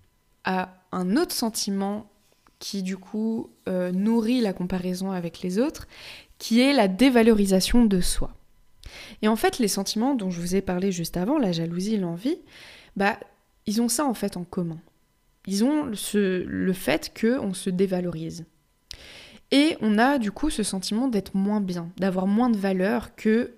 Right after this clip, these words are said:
là où les personnes avec lesquelles on se compare. Et en fait, à ce moment-là, c'est super, super important de se tourner vers son intérieur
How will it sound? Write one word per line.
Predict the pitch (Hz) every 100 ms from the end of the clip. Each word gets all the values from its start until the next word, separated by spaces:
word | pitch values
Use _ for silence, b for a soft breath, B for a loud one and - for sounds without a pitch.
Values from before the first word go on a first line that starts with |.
| _
là | 185 185 233 240
où | 190
les | 196 226
personnes | 202 - 247
avec | 214 175 180
lesquelles | 180 240 220
on | 185
se | -
compare. | 185 180 - - _ _ _ _ _ _ - B B B B B
Et | 220
en | 247
fait, | 381
à | 240
ce | -
moment-là, | 226 262 190 143 - _ _ -
c'est | - 220
super, | - - - - 339 254 262 -
super | - 202 202 220 -
important | 190 - - - 170 - B B B B B
de | 190 240 311
se | 294 226
tourner | 220 - 269 339
vers | 311 220
son | - 208
intérieur | 190 185 170 170 - - -